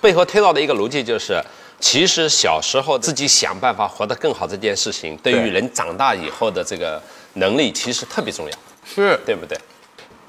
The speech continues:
Speaker 1: 就是有一个问题，你觉得这个商业才能是天生的呢，还是后天学来的？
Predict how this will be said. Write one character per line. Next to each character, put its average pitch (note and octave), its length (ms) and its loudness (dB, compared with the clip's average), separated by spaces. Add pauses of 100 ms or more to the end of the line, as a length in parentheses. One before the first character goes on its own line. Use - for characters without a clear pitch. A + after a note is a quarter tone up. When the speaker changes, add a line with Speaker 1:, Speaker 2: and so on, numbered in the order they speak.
(140)
Speaker 1:
就 D3+ 100 4
是 C3+ 60 0
有 G2 100 4
一 G2 80 0
个 D3 60 0
问 E3 180 0
题， E2+ 220 -12 (140)
你 G#2+ 120 -2
觉 B2+ 160 4
得 F3 120 4
这 D#3 100 -2
个 B2 100 -2
商 F#3+ 300 2
业 D3 140 2
才 - 220 -4
能 D#2+ 220 -6 (880)
是 - 220 0
天 G3 220 2
生 G3 180 4
的 F#3+ 120 2
呢， F3 200 0
还 A2 100 0
是 A#2+ 160 -2 (400)
后 - 200 2
天 E3 200 -4
学 E2 200 -6
来 - 180 -4
的？ - 80 -16